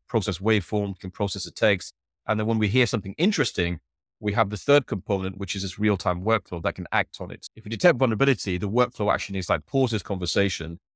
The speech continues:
escalate it to somebody with the right training, and let that person handle the conversation because they've been trained on how to deal with customers that express vulnerability. If a customer says, "I, I, I've called about my broadband service, it's not working.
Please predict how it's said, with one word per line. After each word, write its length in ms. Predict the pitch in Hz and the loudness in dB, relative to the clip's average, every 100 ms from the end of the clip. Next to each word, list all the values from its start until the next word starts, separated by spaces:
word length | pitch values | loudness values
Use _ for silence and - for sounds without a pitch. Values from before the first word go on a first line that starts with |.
| _ _ | _ _
escalate 420 | 127 - - 123 | 0 2 0 0
it 60 | 110 | 0
to 60 | 98 | -4
somebody 220 | 113 101 | 0 0
with 80 | 95 | 0
the 80 | |
right 180 | 92 98 | 0 0
training, 440 | - 120 107 73 90 | 2 0 0 -4 -2
and 100 | 95 | 0
let 140 | 104 | 0
that 160 | 82 - | 0 -2
person 260 | 95 90 - | -4 -4 -8
handle 140 | 90 | -10
the 60 | 87 | -8
conversation 500 | 92 87 - 120 82 | -10 -4 -2 -2 -4
because 180 | 85 87 | -12 -8
they've 100 | 92 | -6
been 120 | 87 | -6
trained 340 | - 101 87 | -4 -4 -2
on 80 | 90 | -2
how 100 | 87 | -2
to 80 | 85 | -2
deal 220 | 90 90 | 0 -2
with 160 | 76 73 _ _ _ - | -2 -10 _ _ _ -6
customers 260 | 101 101 | -4 -2
that 100 | 92 | -2
express 280 | 90 - 90 | -2 -4 -6
vulnerability. 640 | 85 87 101 131 - - _ _ _ | -6 -4 0 -2 -2 -12 _ _ _
If 140 | - | -6
a 40 | 110 | 0
customer 320 | 143 127 117 | 2 2 0
says, 380 | - 107 101 - 82 | 2 4 4 0 -6
"I, 300 | 98 95 - | -4 -2 2
I, 80 | 123 | 2
I've 140 | 107 | 2
called 280 | - 147 139 | -2 0 2
about 200 | 110 110 | 4 4
my 100 | 113 | 4
broadband 460 | 90 127 113 98 95 | 2 0 4 2 2
service, 340 | 98 95 104 | 0 0 -2
it's 140 | 101 | -2
not 140 | 120 101 | -2 2
working. 580 | 117 120 - 85 95 | 4 4 4 -2 -2